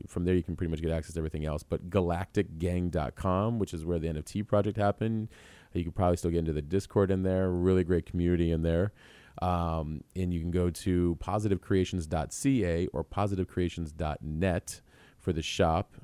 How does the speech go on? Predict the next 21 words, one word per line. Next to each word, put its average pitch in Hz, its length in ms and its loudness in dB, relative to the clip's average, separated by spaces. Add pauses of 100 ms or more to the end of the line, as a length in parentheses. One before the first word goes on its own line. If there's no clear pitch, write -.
Um, 85 500 -4
you 90 100 -4
know, 80 300 -2
please 98 500 0
support, 101 1040 0 (160)
uh, 85 560 -2
you 87 120 -4
know, 85 80 -4
Chris - 340 -4
in 85 100 -4
any 82 140 -4
way 82 140 -2
possible 85 340 -4
by 82 140 -4
going 82 220 -4
to 80 80 -4
his 80 420 -4
work 117 400 2
and 95 120 -4
just, 95 300 -6
uh, 104 280 0